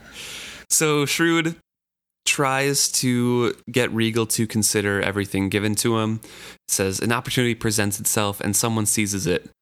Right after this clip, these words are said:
Often someone young or someone driven by the energies and hungers of youth. Royalty has no leisure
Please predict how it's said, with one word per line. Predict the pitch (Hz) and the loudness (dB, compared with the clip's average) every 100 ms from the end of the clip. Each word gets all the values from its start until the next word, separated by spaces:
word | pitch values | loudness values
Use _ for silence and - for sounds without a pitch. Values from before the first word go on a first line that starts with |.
| _ | _
Often | - 107 - 110 | 0 0 0 0
someone | - 113 104 | 0 0 0
young | 107 120 127 131 - | 0 0 -2 -2 -2
or | 110 | 0
someone | - 107 101 98 | 0 0 0 0
driven | 117 113 120 | 0 0 0
by | 104 | 0
the | 95 - | -2 -2
energies | 104 110 107 107 - | -2 -2 0 0 0
and | 98 | -2
hungers | - 107 101 104 | -2 0 0 -2
of | 98 | -2
youth. | - 90 62 - - _ _ _ | 0 0 -2 -8 -20 _ _ _
Royalty | 110 110 117 - 110 | -2 0 -2 -2 0
has | 101 98 | 0 0
no | 104 131 135 | 0 0 0
leisure | 123 113 117 113 113 | 0 0 0 0 -2